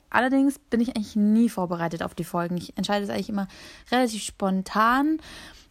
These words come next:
was mir eben am Abend so durch den Kopf geht, was am Tag so passiert ist. Und ja, habt ihr ja schon mitbekommen, dass es immer eigentlich tagesaktuelle Themen sind. Und heute geht es um das Leben ohne Strom. Ja. Ähm,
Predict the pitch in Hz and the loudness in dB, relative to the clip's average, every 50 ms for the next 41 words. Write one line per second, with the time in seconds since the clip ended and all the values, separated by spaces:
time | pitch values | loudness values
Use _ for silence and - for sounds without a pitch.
0 | _ - 220 214 - 226 - - 220 214 214 - 185 180 - 226 247 262 254 240 | _ -2 0 0 2 0 0 0 0 0 0 -2 -2 0 2 2 4 4 4 4
1 | - 226 202 202 - 202 202 196 - - 285 311 - - - - 277 269 269 247 | 2 2 -2 0 0 2 0 0 2 2 6 6 6 6 6 2 4 4 4 2
2 | 220 202 - 202 - 214 208 208 - 202 190 - 185 - - 269 285 285 - - | 0 -4 -4 -4 -4 -4 -6 -4 -6 -8 -8 -6 -8 -4 -2 -2 -2 -2 0 -2
3 | 254 254 254 254 247 240 - - 214 196 185 185 185 180 170 - - 175 165 165 | -2 0 0 0 -2 -4 -4 -4 -2 0 0 0 0 -2 -4 -4 -4 -4 -2 -2
4 | 175 170 165 - _ - _ - _ _ _ - 190 - - 175 170 - - 170 | -4 -6 -8 -10 _ -20 _ -20 _ _ _ -12 -8 -4 -2 -2 -2 -2 -2 -2
5 | 175 175 170 - 180 - - 170 165 165 165 165 160 185 - - 180 180 190 185 | -4 -4 -4 -6 -10 -6 -4 -4 -2 -2 -2 -4 -6 -6 -8 -6 -4 -4 -4 -6
6 | 170 - - - - 190 185 185 175 - 185 - - 208 - 185 180 180 - - | -6 -8 -14 -6 -4 -4 -2 -4 -4 -8 -12 -10 -8 -6 -4 -2 -4 -4 2 2
7 | 285 277 254 254 247 226 220 214 214 - - - - - - - - - - - | 4 4 6 4 2 2 0 -2 -2 -4 -6 -16 -18 -18 -20 -20 -20 -20 -20 -20
8 | - - - - - - - _ _ _ - 240 240 240 262 285 277 277 254 208 | -20 -20 -20 -20 -20 -20 -20 _ _ _ 2 2 4 6 6 6 6 4 4 4
9 | 233 226 208 233 226 226 226 220 220 - - 208 185 196 214 220 214 240 233 233 | 2 2 4 4 4 4 4 2 0 -2 -2 -2 0 2 6 8 8 8 8 6
10 | 196 190 - 196 190 - - 285 302 311 320 311 302 - 208 214 269 277 - - | 2 -2 -2 -2 -2 0 0 2 2 2 2 0 0 0 2 2 2 2 2 2
11 | 294 277 214 180 175 170 - - _ _ - 185 185 196 - - - - - - | 2 2 2 0 -2 -6 -10 -18 _ _ -6 -6 -6 -6 -10 -14 -20 -20 -20 -20
12 | - - - - - - _ - - 233 226 220 220 226 226 226 226 226 208 | -20 -20 -20 -20 -20 -20 _ -6 -4 0 2 2 2 2 2 2 2 0 -2